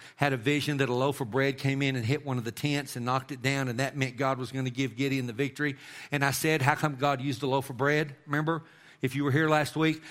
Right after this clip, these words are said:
you know, if it would have been me, I wouldn't have used a loaf of bread. I would have used a black stallion with red eyes and flames coming out of his nostrils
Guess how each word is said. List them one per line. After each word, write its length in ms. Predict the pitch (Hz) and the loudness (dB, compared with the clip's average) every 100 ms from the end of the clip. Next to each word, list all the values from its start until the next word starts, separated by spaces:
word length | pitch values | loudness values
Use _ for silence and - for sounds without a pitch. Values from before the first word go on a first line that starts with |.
| - | -6
you 80 | - | 0
know, 80 | 156 | 2
if 100 | 135 | 4
it 100 | 160 | 2
would 280 | 156 151 147 | 2 0 2
have 80 | 143 | 2
been 240 | 151 143 | 2 2
me, 240 | 156 160 | 4 6
I 80 | 143 | 4
wouldn't 260 | 135 147 143 | 4 2 2
have 100 | 131 | 0
used 220 | 139 143 | 0 0
a 60 | 139 | 2
loaf 260 | 135 139 | 2 0
of 80 | 131 | 0
bread. 300 | 139 143 139 | 2 4 4
I 80 | 135 | 2
would 120 | 131 | 0
have 80 | 127 | -2
used 160 | 131 131 | -2 -4
a 40 | |
black 380 | 110 135 135 - | 0 2 2 0
stallion 600 | - 147 135 135 139 135 | -2 2 2 2 0 0
with 240 | 127 117 - | -2 -2 0
red 280 | 135 139 | 2 4
eyes 340 | 135 135 131 131 | 4 2 0 -2
and 120 | 123 | -4
flames 340 | 143 139 135 | -2 0 -2
coming 240 | - 135 127 | -4 -2 2
out 140 | 127 | 2
of 80 | 131 | 0
his 100 | 127 | -2
nostrils 540 | 139 131 123 131 127 | -2 0 -2 -4 -6